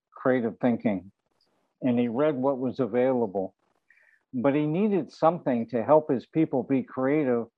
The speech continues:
now, not when the spirit was with them, but eight o'clock on Monday morning.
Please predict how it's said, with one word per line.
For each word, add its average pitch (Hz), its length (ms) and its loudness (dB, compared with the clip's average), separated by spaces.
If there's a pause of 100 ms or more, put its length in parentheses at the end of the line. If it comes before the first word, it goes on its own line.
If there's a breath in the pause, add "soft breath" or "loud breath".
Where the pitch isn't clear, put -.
now, 113 680 0 (800)
not 139 340 -2
when 139 220 0
the 117 320 0 (140)
spirit 147 580 -4
was 107 220 -6
with 127 280 2
them, 107 300 -2 (600)
but 127 140 -2
eight 131 220 2
o'clock 143 400 -2
on 123 200 -2
Monday 139 280 0
morning. 131 520 0